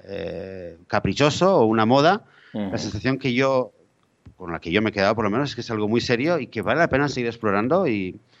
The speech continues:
Speaker 1: y por lo menos me encantaría saber si, eh, lo que, tu opinión, quizás la próxima semana o en el
Speaker 2: Ujú.
Speaker 1: grupo de Facebook, los oyentes, y seguir comentándolo, porque me parece muy, muy interesante.
Speaker 2: Me parece estupendo. Yo, de paso, voy a recuperar la voz y así, pues,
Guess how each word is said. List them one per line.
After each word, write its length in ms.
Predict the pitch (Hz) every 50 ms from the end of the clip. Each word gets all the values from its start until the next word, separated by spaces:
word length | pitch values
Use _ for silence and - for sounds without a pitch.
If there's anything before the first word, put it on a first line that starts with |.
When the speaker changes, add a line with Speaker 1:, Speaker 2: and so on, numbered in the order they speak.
| _ - - - _ _ _ -
Speaker 1:
y 600 | - 101 104 101 98 95 95 95 92 90 90 87
por 220 | 90 - - 101
lo 60 | 101 117
menos 140 | 139 139
me 60 | 143 123
encantaría 440 | 107 117 107 98 110 107 107 123
saber 340 | 123 123 120 113 127 143 143
si, 680 | 139 - - 107 98 95 92 90 87 85 76 71 71 _ _ _ _ _ _ _ _ _ _
eh, 200 | 65 64 64 64
lo 100 | - 87
que, 120 | - - - _ _ _ - 76 67 -
tu 120 | - 101
opinión, 720 | 87 87 101 92 98 98 98 - - 123 143 160 170 160 -
quizás 220 | - - 98 104 95
la 60 | 98
próxima 240 | - 107 98 110 101
semana 420 | - 95 90 123 151 170 170 156
o 60 | 127 110 98
en 100 | 107 104
el 80 | 95 95
Speaker 2:
Ujú. 60 | 92
Speaker 1:
grupo 180 | 101 110 - 107
de 60 | 90
Facebook, 380 | - 113 117 131 160 180 170 - _ _ _ - - - _ -
los 160 | 208 202 -
oyentes, 340 | 214 196 202 214 - 175 170
y 120 | 151 113 113
seguir 340 | - 117 104 95 110 107
comentándolo, 680 | - - 113 104 85 71 82 73 71 82 98 135 185 - _ _ _ _
porque 240 | - - - - 92
me 40 | 85
parece 200 | 92 101 101 110
muy, 180 | 98 98 98 92
muy 140 | 92 90 87
interesante. 520 | 78 87 80 76 - 65 65 - - - - _ _ _ _
Speaker 2:
Me 140 | - 104 101
parece 340 | - 101 98 101 101 - 107
estupendo. 600 | 104 - - 98 - 104 92 90 92 92 90 78
Yo, 400 | 98 104 104 104 104 110 117 98
de 180 | 95 107 110 104
paso, 300 | 107 113 107 - 110 101
voy 120 | 104 98
a 60 | 101 95
recuperar 480 | 104 104 - - - 101 92 92 92
la 80 | 95 92
voz 260 | 104 175 202 196 202
y 100 | - 87
así, 320 | 90 - - 87 87 87 82
pues, 240 | - 92 90 -